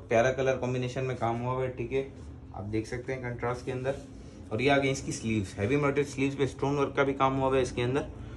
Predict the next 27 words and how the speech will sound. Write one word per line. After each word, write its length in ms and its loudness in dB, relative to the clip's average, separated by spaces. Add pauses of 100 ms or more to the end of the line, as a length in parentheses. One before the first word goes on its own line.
(160)
आप 80 0
इसका 200 0
work 240 6
तो 60 4
check 260 0
कर 100 4
सकते 300 0
हैं, 60 2
video 300 4
के 60 2
अंदर 160 4 (140)
closely 420 2
नज़र 260 2
आ 120 6
रहा 100 4
होगा। 320 0 (2250)
इसके 140 4
बाद 120 6
मैं 100 6
आपको 180 6
शो 120 2
कर 120 6
देता 180 4
हूँ 80 2
इसका 220 2
एक 160 4
bench 260 2